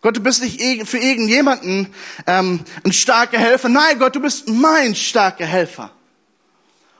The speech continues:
Und plötzlich merkst du, das wird persönlich. Das wird kraftvoll.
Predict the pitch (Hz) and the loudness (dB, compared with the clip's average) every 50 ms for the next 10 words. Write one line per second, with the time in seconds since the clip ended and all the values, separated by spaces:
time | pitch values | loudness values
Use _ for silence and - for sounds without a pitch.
0 | _ - 180 190 170 233 233 240 233 220 208 220 226 240 233 - - - 196 196 | _ -10 -8 -2 -2 -2 -2 -2 -4 -2 0 2 0 0 0 -2 -4 -2 0 -2
1 | 196 190 175 156 - - 196 190 - - _ - - 160 151 - 202 190 190 175 | 0 -2 -2 -4 -2 -2 -2 -4 -4 -14 _ -10 -8 -6 -4 0 0 0 0 0
2 | 135 113 107 - - - - _ _ _ _ _ _ _ _ _ _ _ _ - | -4 -6 -8 -14 -20 -20 -20 _ _ _ _ _ _ _ _ _ _ _ _ -12
3 | 151 - - 175 160 - - - - 208 202 - - - - 143 107 104 | -10 -4 -4 -4 -6 -6 -10 -4 -2 -2 -2 -2 -8 -10 -8 -8 -8 -8